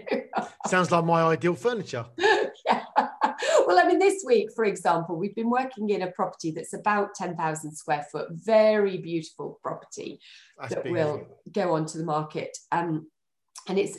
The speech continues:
Speaker 2: it's a lived-in property, but there are gaps in the furniture. So there are, you know, there are things where, um, we've, we've reduced this week, we've reduced the number of bedrooms from thirteen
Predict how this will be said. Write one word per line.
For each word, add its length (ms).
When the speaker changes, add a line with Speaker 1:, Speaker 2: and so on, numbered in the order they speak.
Speaker 2:
it's 200
a 40
lived-in 400
property, 560
but 140
there 140
are 160
gaps 520
in 140
the 80
furniture. 720
So 260
there 260
are, 300
you 120
know, 120
there 120
are 120
things 320
where, 380
um, 420
we've, 400
we've 260
reduced 920
this 260
week, 380
we've 220
reduced 640
the 80
number 260
of 160
bedrooms 560
from 240
thirteen 960